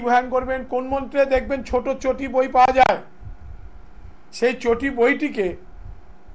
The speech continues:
আপনি দরকার হলে খুলে নিয়ে সামনে রেখে পাঠ করুন, লক্ষ্মীর ধ্যান করুন। কি ধ্যান করবেন? "পাশাক্ষ মালিকাম্বুজাম শ্রীনবীর্য সোমায়া ধ্যান চাং সিং তৌলক্ষ মাতারাম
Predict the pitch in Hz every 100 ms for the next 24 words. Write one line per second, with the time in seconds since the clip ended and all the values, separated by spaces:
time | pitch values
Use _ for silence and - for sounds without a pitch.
0 | - - - - - - 190 214 233 226
1 | 226 247 247 254 254 233 233 247 247 247
2 | 247 208 226 240 233 233 262 262 226 -
3 | 247 233 202 208 - 233 190 202 208 214
4 | 165 - - - - - - - - -
5 | - - - - - 208 214 226 226 240
6 | 254 262 269 - - - - - - -
7 | - - 208 214 269 - 277 254 262 262
8 | 269 254 262 262 262 - - - - 254
9 | 269 254 254 202 254 - 247 247 247 254
10 | 254 - - - - - 160 226 262 247
11 | 254 254 - 247 247 220 233 247 233 247
12 | 233 220 226 233 233